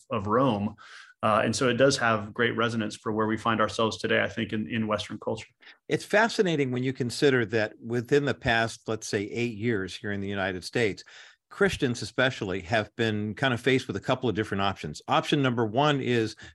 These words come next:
Speaker 2: do you elect a guy who could turn out to be a modern day Cyrus to be your president and still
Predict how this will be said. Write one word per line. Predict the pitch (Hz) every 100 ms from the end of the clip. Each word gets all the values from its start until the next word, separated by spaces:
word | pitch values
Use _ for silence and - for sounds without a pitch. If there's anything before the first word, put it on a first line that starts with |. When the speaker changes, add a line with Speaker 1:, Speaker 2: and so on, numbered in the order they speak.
| -
Speaker 2:
do | 127
you | 160
elect | 135 143 151
a | 139
guy | 127 127 120
who | 123
could | - 131
turn | - 123
out | 120 120
to |
be | 110 113
a |
modern | 107 117 113
day | 107 98
Cyrus | - 143 117 110 -
to | 110
be | 110
your | 127
president | 117 143 143 127 120 120 - -
and | 139 127
still | - 151 170 165